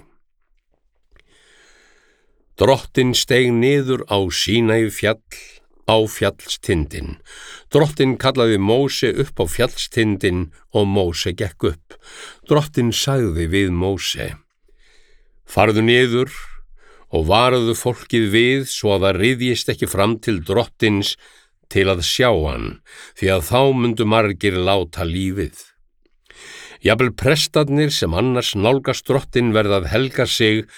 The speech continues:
svo að Drottinn ráðist ekki gegn þeim.“ Móse svaraði Drottni: Fólkið getur ekki gengið upp á Sínaí fjall því að þú hefur varað okkur við og sagt: „Afmarkaðu fjallið og helgaðu það.“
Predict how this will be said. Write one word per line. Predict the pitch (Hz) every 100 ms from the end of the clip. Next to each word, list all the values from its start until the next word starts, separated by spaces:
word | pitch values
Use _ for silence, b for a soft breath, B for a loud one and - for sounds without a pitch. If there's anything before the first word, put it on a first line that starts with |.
| B B
svo | - 95
að | 85
Drottinn | 110 123 - 110 101
ráðist | 98 107 104 98 -
ekki | 113 - - 87
gegn | - 107 -
þeim.“ | - 101 85 62 62 - _ _ _ b b b b b b b b -
Móse | 113 120 113
svaraði | 107 95 92 90 95
Drottni: | 95 80 - 85 78 B B B B B _ _ -
Fólkið | - 143 - 104 104
getur | 151 151 120
ekki | 110 101
gengið | 117 117 104 127
upp | -
á | 95
Sínaí | - 117 123 113 107
fjall | - 98 101 - - B B
því | - 95
að | -
þú | 120
hefur | 110 101 90
varað | 113 135 123 101
okkur | - 92
við | 90 135 107
og | 90
sagt: | - 135 - - - b b b _
„Afmarkaðu | 127 156 143 131 - 113 104
fjallið | 87 120 - - 98 95 104
og | 101 80
helgaðu | 110 135 - 95 71 55
það.“ | -